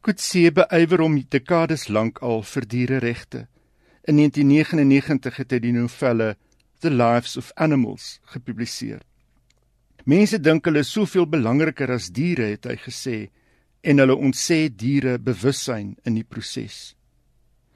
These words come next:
Toe hy aan die einde van die voorlesing gevra is wat sy mening is oor die Spaanse bulgevegte, het Coetzee sonder om te antwoord sy arms oopgegooi as 'n teken van volslae onbegrip.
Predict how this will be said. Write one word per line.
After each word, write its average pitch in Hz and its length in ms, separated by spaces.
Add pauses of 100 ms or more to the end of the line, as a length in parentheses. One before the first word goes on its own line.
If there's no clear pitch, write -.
(360)
Toe 190 140
hy 196 60
aan 190 80
die 190 120
einde 226 220
van 247 120
die 233 100
voorlesing 151 520
gevra 120 440
is 120 120
wat 127 180
sy 160 100
mening 139 420
is - 220
oor 131 140
die 120 100
Spaanse 131 580
bulgevegte, 120 920 (640)
het - 160
Coetzee 170 400
sonder 160 340
om 143 100
te 151 120
antwoord 110 580
sy 165 120
arms 143 480
oopgegooi 113 720 (480)
as 127 180
'n 127 100
teken 123 340
van 110 260
volslae 110 640
onbegrip. 110 500